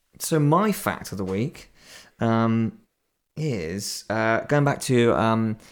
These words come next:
the man that I've been obsessing about this whole, uh, podcast, which is, uh, Roy Brown, um, who released Good Rocking Tonight,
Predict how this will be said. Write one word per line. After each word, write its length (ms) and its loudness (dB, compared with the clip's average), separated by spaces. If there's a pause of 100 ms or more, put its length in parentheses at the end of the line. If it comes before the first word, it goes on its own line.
(240)
the 80 -2
man 240 2
that 160 -4
I've 380 -6 (360)
been 360 -4 (420)
obsessing 460 -2
about 240 -2
this 120 -6
whole, 380 -6
uh, 280 -12
podcast, 440 -8
which 180 -14
is, 140 -8
uh, 220 -8
Roy 160 -4
Brown, 300 2 (680)
um, 480 -2 (240)
who 120 0
released 240 0
Good 120 4
Rocking 260 2
Tonight, 500 4